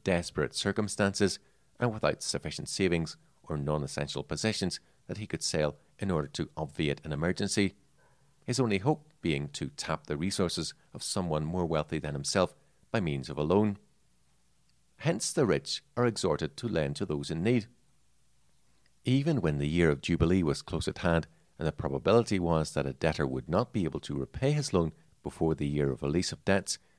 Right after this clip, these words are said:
the wealthy were commanded to be generous and lend to the poor.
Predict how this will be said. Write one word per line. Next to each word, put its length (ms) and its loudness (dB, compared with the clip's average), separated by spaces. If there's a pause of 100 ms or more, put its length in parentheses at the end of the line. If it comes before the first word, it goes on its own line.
(140)
the 100 0
wealthy 460 2 (180)
were 100 -4
commanded 540 -2
to 100 -4
be 120 -2
generous 520 0 (240)
and 180 -4
lend 260 0
to 80 -8
the 80 -4
poor. 380 4